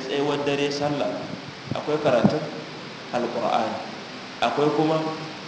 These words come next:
sadaka. Saboda haka a mu'amalarsa da mahalicci, karanta Alƙur'ani, yin sallah, sunkuyawa a ɗago domin neman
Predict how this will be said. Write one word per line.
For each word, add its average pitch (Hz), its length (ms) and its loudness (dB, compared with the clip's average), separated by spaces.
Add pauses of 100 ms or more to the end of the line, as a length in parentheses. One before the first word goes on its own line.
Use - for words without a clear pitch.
sadaka. - 400 0 (1800)
Saboda 170 400 10
haka - 160 6
a 139 80 4
mu'amalarsa 190 560 6
da 160 160 10
mahalicci, 170 560 2 (880)
karanta 165 400 8
Alƙur'ani, 135 560 8 (1400)
yin 165 240 6
sallah, 160 560 8 (1800)
sunkuyawa 160 880 8
a - 60 2 (100)
ɗago 170 320 6 (520)
domin 147 280 4
neman 160 240 6